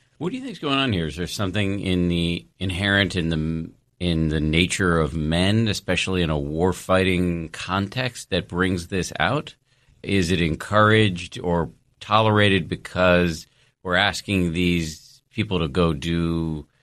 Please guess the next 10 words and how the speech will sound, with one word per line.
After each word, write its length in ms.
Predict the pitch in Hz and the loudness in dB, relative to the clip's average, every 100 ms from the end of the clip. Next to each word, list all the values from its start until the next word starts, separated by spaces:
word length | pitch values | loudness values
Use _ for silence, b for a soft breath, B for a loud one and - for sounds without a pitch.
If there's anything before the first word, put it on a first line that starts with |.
| _ _ _ _ - | _ _ _ _ -2
horrific 480 | 92 92 92 98 - | 4 4 4 0 0
things, 840 | - 104 104 107 120 120 117 - - | -2 2 2 2 0 -4 -10 -20 -6
uh, 460 | 90 85 85 85 80 | 0 2 4 4 2
in 100 | 80 | 0
defense 400 | 82 90 87 101 | 0 0 0 -2
of 120 | 76 | -2
the 80 | 87 | 0
nation, 680 | 87 110 - 135 127 123 | 0 0 -4 -6 -6 -6
and, 840 | - 85 82 80 78 80 73 - - | -4 0 0 0 0 -4 -8 -12 -4
uh, 340 | 80 78 76 | 0 0 0